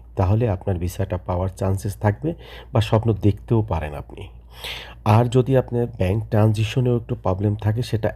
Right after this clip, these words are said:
এখন থেকেই সেই ব্যাংক ট্রানজিশনটা আপনি করবেন। ব্যাংকে কিছু টাকা রাখবেন, উঠাবেন, আবার রাখবেন,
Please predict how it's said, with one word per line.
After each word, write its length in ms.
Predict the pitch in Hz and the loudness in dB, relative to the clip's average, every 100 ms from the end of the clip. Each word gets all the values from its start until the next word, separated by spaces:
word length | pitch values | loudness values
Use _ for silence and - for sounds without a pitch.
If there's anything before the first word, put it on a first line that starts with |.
| - | -2
এখন 300 | - 107 - 139 | 0 0 0 0
থেকেই 380 | 143 139 127 165 - - - | 0 0 -2 -4 -10 -18 -10
সেই 180 | - 139 | -2 0
ব্যাংক 280 | 110 101 110 110 | 4 2 2 0
ট্রানজিশনটা 580 | 104 101 101 - 117 98 | 0 0 -2 -6 -4 -4
আপনি 180 | - 104 | -4 -4
করবেন। 280 | 73 - - - - - - - - - - | -4 -4 -8 -14 -18 -20 -20 -20 -20 -12 -2
ব্যাংকে 320 | 92 92 101 92 | 0 2 0 -2
কিছু 220 | - 104 | -2 -6
টাকা 280 | - 90 95 | -4 -4 -2
রাখবেন, 380 | 85 82 - 90 92 | -4 -6 -4 -4 -4
উঠাবেন, 580 | 101 - - 87 85 82 95 - - - | -4 -4 -4 -2 -2 -4 -8 -14 -20 -6
আবার 220 | 101 95 90 | 2 4 4
রাখবেন, 380 | 87 - - | 2 -2 -2